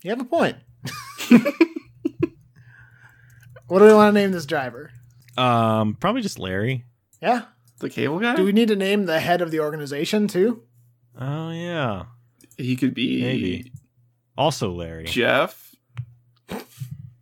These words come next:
Speaker 1: Jeff Tax Evil. <laughs>
Speaker 3: <laughs> Yeah.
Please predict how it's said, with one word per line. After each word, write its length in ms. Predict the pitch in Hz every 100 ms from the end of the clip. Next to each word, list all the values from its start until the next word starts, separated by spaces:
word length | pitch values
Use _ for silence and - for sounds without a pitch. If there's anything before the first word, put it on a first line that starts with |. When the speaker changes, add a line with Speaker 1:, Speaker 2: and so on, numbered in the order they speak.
| _ _ _ -
Speaker 1:
Jeff 400 | 156 202 226 -
Tax 380 | 190 190 190
Evil. 340 | 185 143 120 - - - -
<laughs> 120 | - 170 -
Speaker 3:
<laughs> 280 | 247 254 254 233 269 - - - - - - 370 349 - 403 - _ _ _ _ _ _ _ _ - - - 311 294 - _ -
Yeah. 380 | 269 254 247